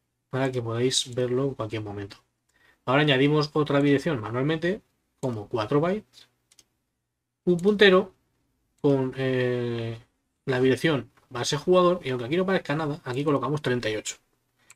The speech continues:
Treinta y ocho. Vale, esto es un pequeño bug que tiene esta versión de Chat Engine, que dijésemos que hasta que no la vuelves a colocar,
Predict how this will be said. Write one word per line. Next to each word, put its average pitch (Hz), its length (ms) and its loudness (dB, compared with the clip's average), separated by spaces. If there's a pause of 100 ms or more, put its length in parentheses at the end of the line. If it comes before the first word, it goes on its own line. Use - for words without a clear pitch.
(100)
Treinta 190 380 2
y 151 100 4
ocho. - 200 -6 (500)
Vale, 120 180 -2
esto 180 120 2
es 175 60 2
un 185 140 4
pequeño 170 300 6
bug 160 220 0
que 139 100 4
tiene 139 240 4
esta 135 180 -2
versión 131 320 0
de 123 100 0
Chat 120 200 -6
Engine, 131 340 -4 (680)
que 123 520 4
dijésemos 143 500 0
que - 80 2
hasta 131 200 -2
que 113 100 -4
no 120 60 -4
la 143 80 0
vuelves 160 320 2
a 147 40 0
colocar, 147 440 0